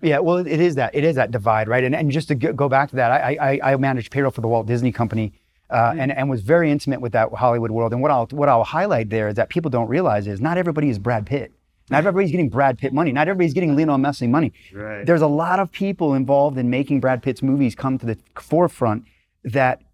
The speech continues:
Speaker 1: are behind the line that you're not seeing, and those people aren't being taken care of the way they should. And by the way, if you're a vendor out there focused on the gig economy, I've been saying this for a long time. It's been happening in Hollywood since nineteen thirty something. You can go out there and see exactly how it works and how it functions.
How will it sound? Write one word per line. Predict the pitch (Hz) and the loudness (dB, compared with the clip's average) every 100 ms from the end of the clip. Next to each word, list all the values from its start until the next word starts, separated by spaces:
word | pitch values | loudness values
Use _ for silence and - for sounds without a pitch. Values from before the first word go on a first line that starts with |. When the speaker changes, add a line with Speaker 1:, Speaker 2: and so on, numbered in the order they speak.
| - | 0
Speaker 1:
are | - 135 | 2 4
behind | 143 117 147 165 131 | 0 0 -2 0 0
the | |
line | 110 104 107 | 0 -2 -4
that | 107 | -2
you're | 135 | 0
not | 147 127 | 0 -2
seeing, | - 180 170 120 | -6 -2 0 2
and | 123 | 0
those | 208 | 0
people | - 170 143 | -4 -2 0
aren't | 131 120 | 0 -2
being | 113 110 | -4 -4
taken | - 117 110 | -4 -4 -4
care | 117 | -2
of | 117 | -2
the | 107 | -2
way | 110 | -4
they | 104 | -4
should. | - 131 - - | -4 -4 -6 -8
And | 147 | 0
by | 165 | 0
the | 160 | 0
way, | 151 | -2
if | 131 | -2
you're | 175 | 0
a | 143 | 0
vendor | 143 147 | 0 2
out | 135 127 | 2 2
there | 120 113 - _ | 0 -2 -6 _
focused | _ 160 151 143 | _ 2 2 -2
on | 143 | 0
the | 127 | 2
gig | 123 117 | 0 0
economy, | - 123 117 | -2 -2 0
I've | 120 | -2
been | 120 | -2
saying | 113 - 120 113 | -4 -2 -2 -2
this | 104 | -4
for | - | -2
a | 110 | 0
long | 110 110 | 2 0
time. | 101 120 107 | -2 -2 -2
It's | 104 | -2
been | 120 | -2
happening | 117 127 123 | 0 -2 -4
in | 104 | -4
Hollywood | 107 110 101 95 | -2 -2 -4 -8
since | - 110 | -8 -4
nineteen | 101 107 | -2 -4
thirty | 98 117 110 | 0 2 2
something. | 98 104 92 90 - - | -2 -6 -6 -12 -12 -6
You | |
can | 131 127 | -2 2
go | 131 | 4
out | 120 | 2
there | 120 113 | 0 -6
and | 104 | -4
see | - 113 | -4 -4
exactly | 104 113 117 104 95 | -2 -2 -2 -4 -8
how | 120 120 | -2 0
it | 107 | 2
works | 123 107 - | 0 0 -4
and | 107 | -4
how | 101 | -4
it | 110 | 0
functions. | 160 139 127 101 | 0 0 -4 -8